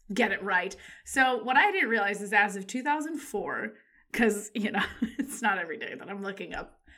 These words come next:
houses of nobility in Sweden. Um, there were about six hundred and nineteen existing noble families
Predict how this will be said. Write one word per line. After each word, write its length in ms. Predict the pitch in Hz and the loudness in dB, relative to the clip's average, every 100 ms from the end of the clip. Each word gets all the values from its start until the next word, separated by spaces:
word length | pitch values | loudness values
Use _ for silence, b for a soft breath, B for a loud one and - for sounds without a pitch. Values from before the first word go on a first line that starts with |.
| b | b
houses 380 | 214 185 190 190 | -4 -4 -4 -10
of 80 | 175 | -10
nobility 540 | 175 170 170 170 165 170 | -12 -10 -8 -8 -8 -10
in 120 | 190 | -10
Sweden. 440 | - 190 139 - B B B | -8 -8 -6 -10 B B B
Um, 240 | 220 214 196 | 2 2 2
there 180 | 196 233 | 0 2
were 120 | 240 240 | 4 4
about 300 | 208 190 - | 2 0 -4
six 320 | - 330 - | -8 -8 -6
hundred 260 | 320 302 233 | -2 -2 -2
and 220 | 196 190 | -4 -4
nineteen 600 | 196 240 233 - 226 190 | -4 -6 -8 -8 -6 -6
existing 680 | 180 165 214 220 214 190 180 | -10 -6 -6 -4 -6 -6 -6
noble 320 | 185 214 226 | -2 0 0
families 720 | 226 180 175 - - 220 - | -2 -8 -8 -10 -10 -10 -12